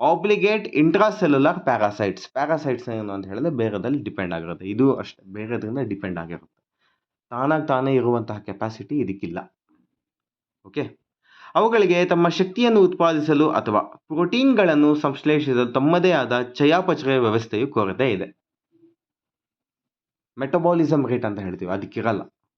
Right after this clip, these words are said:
ತನಗೆ ತಾನೇ ಒಂದು ಫುಡ್ಡನ್ನ ಸೃಷ್ಟಿ ಮಾಡುವಂತಹ ಕೆಪಾಸಿಟಿ ಇರೋದಿಲ್ಲ. ಅವುಗಳು ಈ ಕ್ರಿಯೆಯನ್ನು ನಿರ್ವಹಿಸಲು ಆತಿಥೇಯ ಜೀವಕೋಶಗಳನ್ನು ಅವಲಂಬಿಸಿದೆ. ಆತಿಥೇಯ ಜೀವಕೋಶಗಳು ಅಂತ ಹೇಳಿದ್ರೆ ಹೋಸ್ಟ್ ಸೆಲ್,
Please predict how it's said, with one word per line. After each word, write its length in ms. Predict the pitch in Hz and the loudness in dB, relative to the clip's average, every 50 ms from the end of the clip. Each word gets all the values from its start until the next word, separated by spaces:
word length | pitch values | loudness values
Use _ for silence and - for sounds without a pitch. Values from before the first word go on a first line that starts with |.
| _ _ _ _ _ | _ _ _ _ _
ತನಗೆ 240 | - 123 123 131 120 | -12 -10 -8 -8 -4
ತಾನೇ 260 | 120 127 123 135 147 | -2 -2 0 2 2
ಒಂದು 380 | 147 139 131 127 123 120 127 123 | 2 2 2 2 2 2 0 0
ಫುಡ್ಡನ್ನ 380 | 120 - 117 113 110 127 127 123 | 0 -2 -4 -2 0 0 0 0
ಸೃಷ್ಟಿ 340 | 117 110 107 98 - - | -2 -6 -12 -12 -8 -6
ಮಾಡುವಂತಹ 440 | 117 110 107 104 101 98 95 95 101 | -4 -4 -2 -4 -4 -6 -6 -8 -8
ಕೆಪಾಸಿಟಿ 500 | 98 98 95 92 107 107 104 - - 131 | -10 -12 -10 -8 -8 -8 -8 -10 -14 -12
ಇರೋದಿಲ್ಲ. 520 | 127 107 - 95 82 90 82 78 71 _ _ _ _ _ _ _ _ _ _ _ _ _ _ _ _ _ - - - - | -10 -8 -8 -10 -10 -10 -14 -16 -18 _ _ _ _ _ _ _ _ _ _ _ _ _ _ _ _ _ -20 -10 -2 0
ಅವುಗಳು 360 | 170 214 247 240 247 240 226 | 2 2 4 4 4 2 2
ಈ 40 | 220 | 2
ಕ್ರಿಯೆಯನ್ನು 500 | - - 185 202 226 233 - 196 202 196 | 2 2 4 4 4 4 4 4 6 6
ನಿರ್ವಹಿಸಲು 880 | 185 180 175 185 190 190 180 175 175 156 143 156 160 160 - - - - | 6 6 6 6 6 6 6 4 4 2 4 4 4 2 0 -2 -6 -4
ಆತಿಥೇಯ 640 | - 135 165 170 196 196 160 160 160 170 175 180 165 | -2 -2 -2 0 -2 -2 -2 0 2 2 4 4 2
ಜೀವಕೋಶಗಳನ್ನು 1000 | 131 107 135 156 151 151 147 147 131 123 123 - 117 110 104 98 98 123 170 202 | 2 4 4 4 4 4 2 2 0 0 2 0 0 0 0 0 0 0 0 0
ಅವಲಂಬಿಸಿದೆ. 1000 | - - 113 110 107 104 101 98 95 92 92 92 - 95 87 107 - - - _ _ _ _ - - - | 0 0 0 0 0 -2 -2 -2 -2 -2 -4 -4 -6 -6 -6 -6 -6 -6 -12 _ _ _ _ -20 -14 -6
ಆತಿಥೇಯ 460 | 110 131 147 147 175 175 160 170 170 160 | -4 -4 -4 -4 -6 -4 0 2 2 2
ಜೀವಕೋಶಗಳು 720 | 131 135 147 147 151 151 143 127 131 139 123 120 120 120 | 4 2 2 2 4 2 0 0 0 0 0 2 2 2
ಅಂತ 180 | 117 113 110 107 | 2 0 -2 -4
ಹೇಳಿದ್ರೆ 440 | 107 107 107 104 104 101 123 156 | -4 -6 -6 -4 -4 -2 0 -2
ಹೋಸ್ಟ್ 440 | 180 139 143 156 185 185 185 - - | 0 2 2 2 2 2 0 -2 -4
ಸೆಲ್, 260 | - - 123 123 - | -4 -2 -4 -6 -6